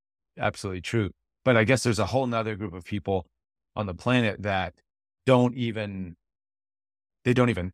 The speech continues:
I, I guess, not think in a sense. Like, it's not even like, uh, there's no,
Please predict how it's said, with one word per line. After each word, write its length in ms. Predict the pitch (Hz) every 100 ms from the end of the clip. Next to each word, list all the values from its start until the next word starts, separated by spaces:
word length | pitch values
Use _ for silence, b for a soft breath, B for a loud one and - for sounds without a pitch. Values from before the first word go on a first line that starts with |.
| -
I, 100 | 123
I 100 | 113
guess, 280 | 110 107 -
not 180 | 90 - -
think 320 | 120 - -
in 120 | 185
a 60 | 175
sense. 520 | - 175 - - -
Like, 200 | 110 107
it's 180 | 101 117
not 240 | 113 117
even 220 | 113 110
like, 280 | 104 95 92
uh, 260 | 95 87 107
there's 240 | 101 95
no, 600 | 107 104 101 98 95 87